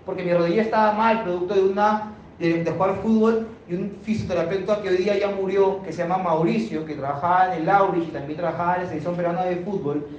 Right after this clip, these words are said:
él me recomendó ese producto. Me dijo, "Tú consumes Fusion, o tú haces Fusion, consúmete ese Flex Tech".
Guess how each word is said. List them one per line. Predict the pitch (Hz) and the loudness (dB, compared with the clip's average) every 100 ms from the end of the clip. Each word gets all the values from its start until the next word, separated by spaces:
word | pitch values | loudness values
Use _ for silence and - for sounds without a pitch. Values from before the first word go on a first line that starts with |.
| - - - | -18 -4 2
él | 180 | 4
me | 202 | 4
recomendó | 208 202 196 170 160 151 - 170 226 196 - 147 | 4 4 0 0 -2 -2 -2 6 8 6 2 -6
ese | 151 175 | -4 -4
producto. | 156 156 151 139 | -4 -4 -6 -10
Me | 143 | -8
dijo, | 165 | -6
"Tú | 156 180 | -6 -6
consumes | 185 185 190 190 | -6 -6 -8 -8
Fusion, | 208 202 208 214 - - | -8 -6 -4 -6 -10 -12
o | - | -6
tú | 165 | -4
haces | 196 202 | -4 -4
Fusion, | 202 202 | -4 -4
consúmete | - 170 175 180 | -4 -6 -6 -6
ese | 175 180 | -6 -6
Flex | 175 175 - | -6 -6 -6
Tech". | 175 - | -6 -6